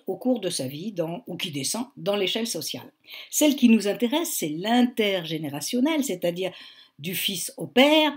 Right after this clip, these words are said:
ou du père au fils, de manière à ce que l'on voit si la mobilité est ascendante, c'est-à-dire s'il monte dans l'échelle sociale,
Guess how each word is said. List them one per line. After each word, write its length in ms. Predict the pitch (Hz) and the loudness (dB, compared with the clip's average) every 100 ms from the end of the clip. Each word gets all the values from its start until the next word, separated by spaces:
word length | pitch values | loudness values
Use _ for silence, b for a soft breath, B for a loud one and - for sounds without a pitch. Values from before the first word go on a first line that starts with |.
| B B - | B B -8
ou 80 | 165 | -6
du 180 | 175 170 | -6 0
père 280 | 196 160 | 2 2
au 60 | 170 | -2
fils, 500 | - 285 339 - - B B B B B - 226 | -2 0 2 0 -4 B B B B B -20 -10
de 180 | 247 240 | 8 12
manière 380 | 247 247 240 233 | 12 12 10 8
à 60 | 208 | 2
ce 80 | |
que 120 | - 196 | -2 0
l'on 180 | 190 | 0
voit 180 | 180 202 | 2 0
si 140 | 196 180 | 2 -2
la 100 | 170 | 0
mobilité 680 | 175 180 180 175 180 175 | -2 -4 -6 -2 -4 -4
est 140 | - - | -8 -8
ascendante, 580 | - 233 240 294 302 | -4 -2 2 4 4
c'est-à-dire 420 | 294 165 151 170 156 | 2 -4 -4 -4 -4
s'il 260 | 170 175 | -4 -2
monte 200 | 180 180 | 0 0
dans 120 | 147 | -2
l'échelle 320 | 156 160 147 143 | -4 -4 -6 -6
sociale, 500 | 226 226 269 285 | -6 -2 0 2